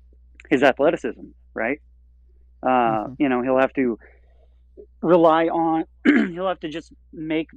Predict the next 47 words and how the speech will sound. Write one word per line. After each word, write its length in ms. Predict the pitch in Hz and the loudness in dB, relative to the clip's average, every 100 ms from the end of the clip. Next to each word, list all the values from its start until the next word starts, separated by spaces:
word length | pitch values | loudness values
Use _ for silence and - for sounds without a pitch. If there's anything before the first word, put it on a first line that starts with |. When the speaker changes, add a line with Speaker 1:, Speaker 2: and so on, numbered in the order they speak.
| - | -20
Speaker 1:
make 320 | 135 151 160 156 | -10 -6 -4 -6
a 60 | |
commitment 420 | 143 135 143 139 | -8 -8 -6 -6
that 100 | 120 | -6
he's 120 | 107 107 | -8 -6
never 220 | 110 110 | -6 -6
made 180 | 98 95 | -6 -6
in 80 | |
his 140 | 87 85 | -8 -10
life. 200 | - - | -12 -8
So, 220 | - 147 - - _ _ _ - | 2 2 2 -10 _ _ _ 4
uh, 540 | 139 131 123 120 113 - - _ _ | 6 6 6 2 -2 -6 -12 _ _
you 120 | 185 | 0
know, 80 | 156 | 2
but 140 | 139 | 2
the, 160 | 135 123 - _ - | 0 -2 -6 _ -16
the 100 | 127 | -4
game 240 | 156 185 | 0 0
is 120 | 180 | 0
there 480 | 135 143 139 139 139 - - - | -2 -2 0 0 -4 -10 -20 -14
for 120 | 120 | -10
him 180 | 131 131 | -8 -10
to 120 | - - | -10 -8
increase 420 | 143 143 139 123 | -6 -4 -6 -4
that 160 | 127 123 | -6 -6
ranking. 540 | 127 123 127 120 110 - - - - - - - - - - | -10 -10 -8 -8 -10 -18 -20 -20 -20 -20 -20 -20 -20 -10 4
I 80 | 165 | 6
don't 160 | 165 | 6
know 140 | 165 151 | 4 4
that 80 | 143 | 4
I 80 | |
see 200 | 120 160 | 2 -2
him 280 | 143 131 127 | -2 -4 -6
as 280 | 123 123 113 | -6 -6 -6
an 120 | 110 | -10
elite 300 | 110 127 139 | -8 -8 -8
player 520 | - 135 147 165 180 - | -4 -2 -2 -2 -4 -2
ever. 380 | 165 180 190 - - _ _ - | -2 -2 -4 -6 -20 _ _ 0
Uh, 480 | 131 123 120 117 - | 2 2 0 -2 -6
so 260 | - 170 151 | -2 0 0
in 160 | 151 | -2
my, 440 | 147 165 190 185 170 | -2 -2 -2 -4 -6
in 100 | 147 | -6
my 160 | 135 151 | -2 -2
mind, 420 | 170 170 170 165 - | -2 -2 -2 -4 -6
Tommy 300 | 151 156 143 | -4 -2 -4
kinda, 280 | 151 147 131 | -4 -6 -6